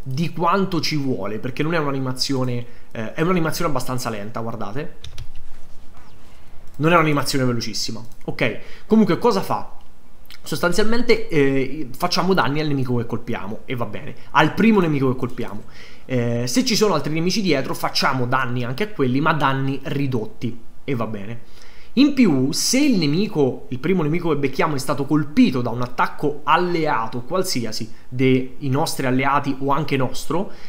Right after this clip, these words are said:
eh, la W lo immobilizza oltre a fare i danni e in più fornisce a Jhin velocità di movimento, la velocità di movimento, eh, di morte in quattro atti.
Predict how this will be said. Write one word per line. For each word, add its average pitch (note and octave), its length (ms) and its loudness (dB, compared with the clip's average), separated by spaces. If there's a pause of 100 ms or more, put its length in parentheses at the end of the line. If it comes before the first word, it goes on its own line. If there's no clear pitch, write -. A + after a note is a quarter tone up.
(140)
eh, C3+ 160 0
la E3+ 100 6
W G#3+ 460 4 (400)
lo E3+ 320 4
immobilizza E3+ 800 4
oltre C3+ 220 -4
a A#2+ 40 -2
fare B2 240 -2
i B2+ 40 0
danni A#2+ 500 -4
e G3+ 100 6
in A#3 180 4
più D#3 420 0
fornisce E3 680 0
a E3 140 0
Jhin D3 420 -2
velocità D3 480 0
di C3 80 0
movimento, B2 500 0
la A#2+ 80 -2
velocità C3 320 0
di B2 80 0
movimento, B2 640 -2 (140)
eh, B2+ 100 -2
di C#3+ 100 0
morte D3 280 0
in B2+ 60 0
quattro A#2 380 -4
atti. G#2+ 300 -8